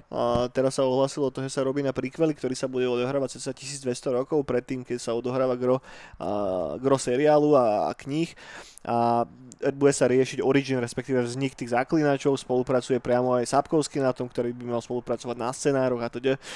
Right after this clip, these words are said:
Takže som zvedavý, ako to celé dopadne. Release by mal byť niekedy, a, ešte nevieme presne kedy, lebo natáčanie vlastne tej druhej série sa trošička pretiahlo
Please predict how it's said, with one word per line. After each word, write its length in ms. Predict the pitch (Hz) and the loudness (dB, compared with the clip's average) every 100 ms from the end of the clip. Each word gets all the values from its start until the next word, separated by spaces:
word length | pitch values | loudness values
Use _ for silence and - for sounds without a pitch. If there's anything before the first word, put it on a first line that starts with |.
| - - | -14 -6
Takže 240 | - 123 131 | 0 0 0
som 240 | - 139 | 0 0
zvedavý, 320 | 123 123 131 | 4 4 6
ako 240 | 120 131 127 | 4 0 -6
to 40 | |
celé 180 | - 135 | 0 2
dopadne. 400 | 123 120 139 143 | 2 4 4 4
Release 320 | 123 123 127 | 0 0 -2
by 80 | 127 127 | -6 -4
mal 240 | 127 123 | 0 0
byť 100 | 127 120 | -2 -6
niekedy, 440 | 120 135 127 123 - - - - | -4 -4 -4 -6 -10 -18 -12 -6
a, 140 | - 120 123 120 120 | -2 2 4 4 4
ešte 220 | - - | 0 0
nevieme 240 | 143 156 135 | 2 4 2
presne 280 | 135 - | 0 -2
kedy, 260 | - 123 131 - - | -2 0 -2 -4 -14
lebo 580 | - 123 131 127 123 123 | -4 -2 2 4 6 6
natáčanie 600 | 123 127 156 151 135 131 | 4 2 2 0 0 -2
vlastne 320 | 123 123 - 127 | 0 -2 -2 -2
tej 160 | 123 | -2
druhej 260 | 127 131 143 | 0 2 2
série 320 | - 127 135 | 2 0 2
sa 140 | 127 120 | 0 -4
trošička 480 | 120 120 139 131 | -8 -10 -8 -6
pretiahlo 560 | 127 117 131 123 131 | -2 -2 0 -2 -2